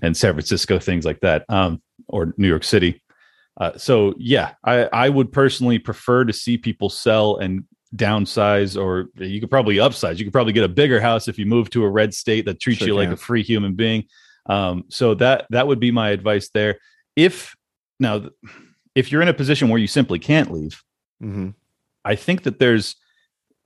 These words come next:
Speaker 1: <laughs> there's an interesting, um, calculation to be had where, and this is very complicated, so I, I, I'm not advising anybody to do this, but you could take a home equity loan out,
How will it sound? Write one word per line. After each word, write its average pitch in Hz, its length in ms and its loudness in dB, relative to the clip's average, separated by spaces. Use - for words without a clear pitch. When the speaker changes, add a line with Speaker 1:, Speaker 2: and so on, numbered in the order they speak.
Speaker 1:
<laughs> - 640 -10
there's 117 260 2
an 113 160 0
interesting, 127 840 0
um, 90 500 -4
calculation 110 640 2
to 90 60 -2
be 82 140 -2
had 80 260 -2
where, 92 380 0
and 101 100 -2
this 110 140 0
is 104 80 -2
very 107 300 4
complicated, 80 560 -4
so 82 160 -2
I, 85 240 -2
I, 92 40 -6
I'm 98 140 -4
not 107 240 0
advising 101 440 0
anybody 92 360 2
to 85 100 -6
do 87 160 -4
this, 95 240 -2
but - 240 -2
you 135 140 2
could 156 300 4
take 127 200 2
a 101 60 4
home 123 180 4
equity 110 320 2
loan 101 240 2
out, 95 220 0